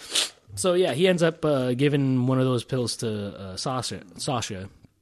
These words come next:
She doesn't take the pill. She hides it away instead of killing herself. Um, basically,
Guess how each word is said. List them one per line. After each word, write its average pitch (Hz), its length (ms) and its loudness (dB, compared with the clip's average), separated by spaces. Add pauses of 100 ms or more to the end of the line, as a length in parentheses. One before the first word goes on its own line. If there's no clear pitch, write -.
(720)
She 160 160 -4
doesn't 147 360 2 (220)
take 127 240 -6
the 113 80 -12
pill. 110 260 -4
She 113 280 -6
hides 110 320 -8
it 117 80 -2
away 98 320 -6 (600)
instead 101 500 -8
of - 220 -14
killing 101 280 -8
herself. 101 420 -12 (640)
Um, 110 500 -4 (180)
basically, 151 760 2